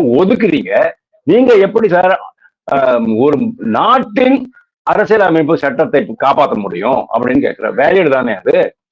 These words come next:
ஏன்னா உங்க கட்சிக்குள்ளேயே ஒரு ஜனநாயகம் கிடையாது.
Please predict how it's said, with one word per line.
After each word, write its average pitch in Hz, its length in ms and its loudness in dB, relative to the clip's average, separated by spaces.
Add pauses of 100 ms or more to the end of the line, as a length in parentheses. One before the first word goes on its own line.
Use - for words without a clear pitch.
(240)
ஏன்னா 226 80 2
உங்க 170 340 2
கட்சிக்குள்ளேயே 247 720 2
ஒரு 185 160 2
ஜனநாயகம் 170 580 0
கிடையாது. 110 600 0